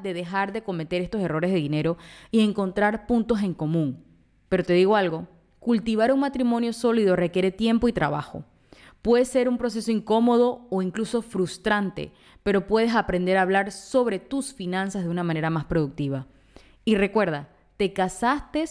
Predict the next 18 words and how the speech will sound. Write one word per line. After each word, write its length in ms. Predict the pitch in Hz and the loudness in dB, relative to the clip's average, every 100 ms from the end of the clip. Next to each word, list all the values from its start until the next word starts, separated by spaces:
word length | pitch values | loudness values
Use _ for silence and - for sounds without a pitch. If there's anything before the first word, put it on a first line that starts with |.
| - | -6
con 160 | 180 170 | -2 0
esta 240 | 170 233 | 0 -2
persona 420 | 208 185 202 220 | -2 -2 0 0
por 120 | 208 151 | 0 0
una 200 | 160 160 | 0 0
razón. 420 | 156 143 131 135 - _ _ - - | -2 -2 -4 -6 -16 _ _ -20 -8
Lo 360 | 185 185 196 190 | 2 4 4 2
creas 320 | - 240 254 | 2 2 2
o 80 | 214 | 0
no, 360 | 208 294 302 - | 0 -2 -6 -8
necesitas 1080 | 175 175 165 180 165 - 320 359 320 330 - | -4 -2 -2 -4 -6 0 2 2 0 0 -6
sus 260 | - 190 165 | -8 -4 0
habilidades, 800 | 160 156 160 175 226 240 233 233 | 2 2 0 2 2 2 2 -2
sus 160 | - 185 | -4 -4
conocimientos 920 | 175 156 165 170 226 233 226 226 - - - - | -2 -2 -2 0 2 0 0 -2 -2 -18 -18 0
y 160 | 220 | 0
perspectiva, 840 | 180 - 254 - 180 262 254 190 180 | 2 0 -2 -4 -4 0 2 2 0
especialmente 1300 | 202 196 - 185 - 269 302 320 302 190 156 - | -2 -4 -2 -2 0 0 2 0 0 -2 -8 -10